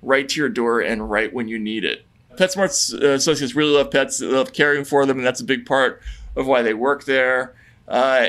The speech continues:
and they're, as an essential retailer since the beginning of the pandemic, uh, they've made it safe and easy for you to do care for your pet too, online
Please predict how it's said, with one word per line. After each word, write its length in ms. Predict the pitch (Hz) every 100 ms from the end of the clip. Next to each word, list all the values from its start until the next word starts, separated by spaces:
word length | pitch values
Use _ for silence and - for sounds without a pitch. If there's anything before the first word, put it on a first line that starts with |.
| -
and 200 | 139 135
they're, 320 | 131 131 -
as 220 | 139 139
an 80 | 156
essential 420 | 139 156 151 151
retailer 480 | 143 160 165 156 151
since 200 | 156 147
the 100 | 139
beginning 320 | 127 139 135
of 60 | 127
the 60 |
pandemic, 720 | 123 131 123 139 151 143 - - - - -
uh, 160 | 131 131
they've 180 | 135
made 180 | 135 151
it 120 | 139
safe 300 | - 185 160
and 100 | 147
easy 220 | 151 139 139
for 140 | 143
you 140 | 139
to 80 | 127
do 540 | 123 127 127 123 120 123
care 300 | - 143 135
for 180 | - 123
your 160 | 110
pet 320 | 117 131 -
too, 320 | - 190 180 110
online 800 | 117 120 135 143 143 143 143